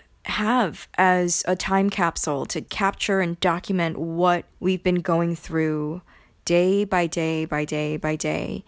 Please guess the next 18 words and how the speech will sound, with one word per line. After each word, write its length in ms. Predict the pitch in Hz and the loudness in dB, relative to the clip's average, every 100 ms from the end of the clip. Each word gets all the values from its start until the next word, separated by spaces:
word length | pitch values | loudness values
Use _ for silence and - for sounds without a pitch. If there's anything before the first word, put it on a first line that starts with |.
| - - - _ - | -18 -20 -20 _ -4
And 180 | 180 185 | 0 2
I 100 | 185 | 2
plan 320 | - 202 202 | 2 2 2
to 80 | 208 | 2
do 140 | 196 | 2
this 220 | 185 190 | 4 2
for 240 | - 175 175 | 2 2 2
thirty 340 | - 170 190 | 0 0 0
consecutive 640 | - 190 180 175 170 185 | 0 -2 0 -2 -2 -2
days, 540 | - 170 160 196 - - _ - - | 0 -2 -2 -4 -6 -8 _ -20 -6
kicking 380 | - 233 233 226 | -2 2 2 4
off 500 | 185 185 190 - - - | 4 4 2 -4 -10 -6
the 80 | |
very 300 | 175 190 254 | -2 0 -2
first 560 | 262 - 160 180 - - - | -2 0 0 0 -4 -4 -4
recorded 480 | 185 - 190 175 170 | -6 0 2 2 -2
conversation 880 | 185 160 160 - 147 - 151 147 151 - - - - - | -4 -2 -2 -4 -6 -4 -4 -6 -8 -16 -20 -20 -16 -6
tomorrow, 720 | 196 175 175 196 139 143 | -2 0 0 0 -2 -6